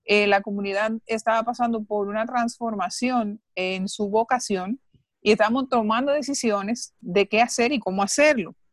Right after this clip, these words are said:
Y en ese momento, o sea, aunque todos estábamos haciendo oración y ayuno, se-, yo, en lo personal, yo, eh,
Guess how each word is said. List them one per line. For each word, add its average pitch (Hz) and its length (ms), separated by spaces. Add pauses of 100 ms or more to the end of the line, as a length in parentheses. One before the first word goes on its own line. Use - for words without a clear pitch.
(140)
Y 226 200
en 233 100
ese 262 240
momento, 254 560
o 220 80
sea, 233 300 (180)
aunque 220 400
todos 294 360
estábamos 285 440
haciendo 233 320
oración 214 400
y 220 40
ayuno, 185 380
se-, - 300
yo, 220 460 (140)
en 185 140
lo 170 100
personal, 180 520
yo, 175 320 (520)
eh, 196 320